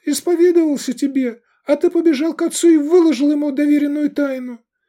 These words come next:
И чуть не сгубил святого Сергия. Предатель! Иуда!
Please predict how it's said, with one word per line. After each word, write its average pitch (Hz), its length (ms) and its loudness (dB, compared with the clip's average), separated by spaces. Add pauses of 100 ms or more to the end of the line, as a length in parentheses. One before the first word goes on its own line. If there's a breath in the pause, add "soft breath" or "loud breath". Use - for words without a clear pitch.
(140)
И 320 100 0
чуть 370 260 4
не 370 100 2
сгубил 349 400 4
святого 339 460 0
Сергия. 311 720 2 (300)
Предатель! 370 960 0 (120 soft breath)
Иуда! 381 840 4